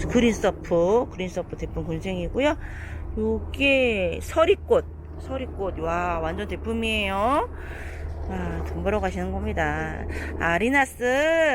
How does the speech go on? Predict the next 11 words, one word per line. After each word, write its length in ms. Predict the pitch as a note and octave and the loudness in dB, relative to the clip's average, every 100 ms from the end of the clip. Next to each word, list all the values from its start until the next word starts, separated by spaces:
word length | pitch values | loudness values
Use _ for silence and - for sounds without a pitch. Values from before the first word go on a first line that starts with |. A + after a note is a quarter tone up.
| G3 D#3+ | 4 2
아리나스. 760 | F3 A3+ G#3+ G3 F#3 F3 E3+ - | 0 0 -2 -2 -4 -2 -4 -8
그치, 480 | F#3+ - E3 D#3 D#3 | -12 -8 -6 -6 -8
이게 140 | F3 | -10
비싸지 380 | - - D#3+ - | -10 -8 -8 -8
좀. 160 | B2+ C3 - - - - - | -12 -12 -14 -14 -16 -16 -12
그다음에 380 | - D#3 D#3+ D3+ D3 | -6 -6 -4 -4 -6
얘가 640 | - A#3 B3+ A3+ E3+ C#3+ - - - - - - - | 0 4 6 4 2 -2 -8 -16 -18 -16 -16 -16 -6
아우렌시스. 760 | F3 E3+ F#3+ F#3 D#3 C#3 - C#3 B2 E3+ G#3+ | -2 0 0 -4 -6 -12 -10 -8 -6 -4 -6
이렇게 220 | - - | -8 -14
해서 260 | - A3+ B3 | -8 -6 -6
여기는 760 | - - D#3+ A3+ C4+ C#4+ C#4+ | -8 -10 -6 -2 0 0 -2